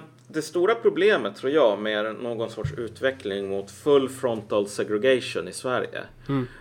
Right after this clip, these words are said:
Speaker 1: är att folket som skulle vara de här tilltänkta bantuhövderna-, bantuhövdingarna, de är fan för dumma i huvudet. Om någon kollar på det här Kalla fakta om typ moralpoliser,
Speaker 2: Ja.
Speaker 1: så kommer de alltså se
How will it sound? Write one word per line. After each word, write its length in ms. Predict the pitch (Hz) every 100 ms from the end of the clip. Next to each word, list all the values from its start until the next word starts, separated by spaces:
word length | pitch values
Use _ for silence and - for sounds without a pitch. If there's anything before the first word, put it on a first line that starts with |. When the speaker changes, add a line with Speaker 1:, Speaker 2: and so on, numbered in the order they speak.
| -
Speaker 1:
är 400 | - 135 135 127 -
att 420 | 117 117 - - -
folket 760 | - 156 160 165 - 120 110 -
som 180 | - 104
skulle 360 | - 127 110
vara 340 | 104 110 113 123
de 140 | 107
här 100 | 98
tilltänkta 640 | - 113 101 - 113 - 107
bantuhövderna-, 1000 | - 110 95 107 117 120 - 58 50 - - - _ _
bantuhövdingarna, 840 | 113 104 107 117 120 101 107 113
de 160 | - 190
är 60 | 214
fan 240 | - - -
för 100 | 92 90 -
dumma 440 | 123 139 104 92 -
i 20 |
huvudet. 520 | - 131 110 143 - - - _ _ - - - -
Om 100 | 165
någon 160 | 233
kollar 340 | 233 185 156 180
på 120 | -
det 60 |
här 120 | 110 107
Kalla 200 | - 110
fakta 600 | 104 - - - - 80 - - _ _ _ _ _ _ -
om 160 | 101
typ 240 | 98 98 82 - - -
moralpoliser, 1200 | 110 117 123 120 101 - 120 139 135 - - - - - -
Speaker 2:
Ja. 240 | 127 113
Speaker 1:
så 120 | - -
kommer 220 | 240 233
de 140 | 147
alltså 240 | 127 123 120
se 420 | - 214 165